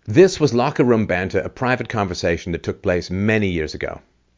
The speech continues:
Bill Clinton has said far worse to me on the golf course. Not even close. I apologize if anyone was offended."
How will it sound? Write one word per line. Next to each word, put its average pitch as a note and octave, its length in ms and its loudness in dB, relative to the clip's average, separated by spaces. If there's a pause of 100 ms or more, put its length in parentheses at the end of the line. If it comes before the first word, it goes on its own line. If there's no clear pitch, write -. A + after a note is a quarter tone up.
(120)
Bill D3 180 6
Clinton A2+ 380 0
has G2 180 -6
said F#2+ 340 0
far D#3 420 -2
worse A#2 280 4
to G2 100 -6
me F#2+ 140 0
on E2+ 140 -2
the E2+ 40 -2
golf E2 300 0
course. - 400 -8
Not A2+ 240 -2
even G#2 220 0
close. - 600 -8 (360)
I F#2+ 120 0
apologize A#2+ 760 -4 (320)
if D#2+ 220 -8
anyone G2+ 480 -2
was D#2 140 -2
offended." C2+ 500 -12